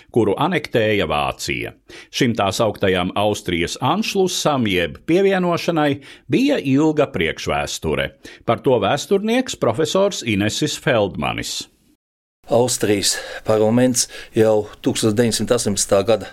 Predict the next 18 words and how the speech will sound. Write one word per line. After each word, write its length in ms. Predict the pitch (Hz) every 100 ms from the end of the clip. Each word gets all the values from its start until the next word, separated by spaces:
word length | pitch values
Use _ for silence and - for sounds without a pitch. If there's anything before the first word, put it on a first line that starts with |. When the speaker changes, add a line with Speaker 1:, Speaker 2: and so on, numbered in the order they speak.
| -
Speaker 2:
decembrī, 560 | 101 - 113 110 127 131
šķiet, 300 | - 101 92
tas 100 | 90
bija 160 | 98
vienpadsmitais 400 | 98 98 - 110
decembris, 480 | 123 - 135 113 - - - -
pieņēma 400 | 135 120 104 98
lēmumu 420 | 107 113 131 131
par 220 | 120 120 117
apvienošanos 960 | 120 120 117 113 110 - 113 107 104 - - - - -
ar 160 | 104 101
jauno 460 | 107 101 101 98 -
Vācijas 560 | 120 107 - 107 98 -
valsti. 540 | 117 131 131 - 113 - - -
Deviņpadsmitā 480 | 127 123 104 - 110
gadā 240 | 123 110 101 - -
tika 220 | 104 110
izstrādāti 680 | - 101 98 98 95 -